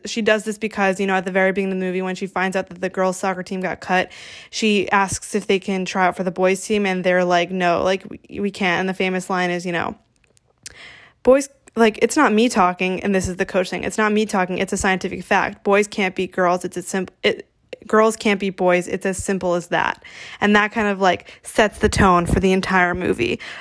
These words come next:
Um, but you'll just see. So she joins the, um,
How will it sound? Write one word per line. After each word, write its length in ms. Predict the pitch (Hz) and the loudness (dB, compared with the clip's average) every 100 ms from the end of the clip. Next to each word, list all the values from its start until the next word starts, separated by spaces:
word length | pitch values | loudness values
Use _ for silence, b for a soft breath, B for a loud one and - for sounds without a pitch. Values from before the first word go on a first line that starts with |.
| B | B
Um, 340 | 202 190 185 - - - | 2 4 0 -8 -18 0
but 340 | 214 196 175 - _ _ _ - | 4 4 0 -8 _ _ _ -2
you'll 240 | 233 247 | 4 6
just 200 | 240 233 | 4 -2
see. 160 | - 202 | -2 -2
So 160 | - | -2
she 160 | 208 220 | -2 -2
joins 320 | 208 233 247 | 0 2 2
the, 220 | 240 220 - - | 2 0 -2 0
um, 420 | 214 202 190 190 | 4 4 2 -2